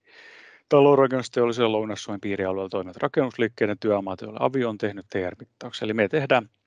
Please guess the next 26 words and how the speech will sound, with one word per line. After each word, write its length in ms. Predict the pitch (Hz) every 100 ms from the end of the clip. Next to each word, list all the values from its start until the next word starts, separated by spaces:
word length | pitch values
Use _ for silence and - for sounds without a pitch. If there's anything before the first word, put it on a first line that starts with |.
| _ _
tehdään 300 | 113 98 92
T 40 | 87 147 135 127
R-mittaus 520 | 117 110 - 107 98
ja 60 |
siinä 360 | 95 107 104 98
on 80 | 95
sit 180 | 104 117
automaattisesti 960 | 107 107 104 101 - 110 107 - 123 - _ _ _ - - _ _ _ _ -
pääsee 260 | 98 113
saman 380 | 101 131 127 107
lipulla 340 | 110 - 110 101
kilpailuun 600 | 107 101 101 98 107 110
mukaan. 340 | 107 120 101 _ _ _ _ _ _ _ _
Työmaakohtainen 800 | 160 160 139 131 131 - 131 127
kilpailu, 600 | 131 123 123 120 117 117 110 _ _ _
ja 80 | 120
tässä 260 | 107 - 135
on, 60 | 131
että 140 | -
yhdestä 260 | 123 117 -
yrityksestä 480 | 117 110 101 - -
voi 100 | 104
olla 120 | 101
mukana 340 | 101 151 165
useampia 440 | 95 101 92 123 127
työmaita. 600 | 117 117 - - - -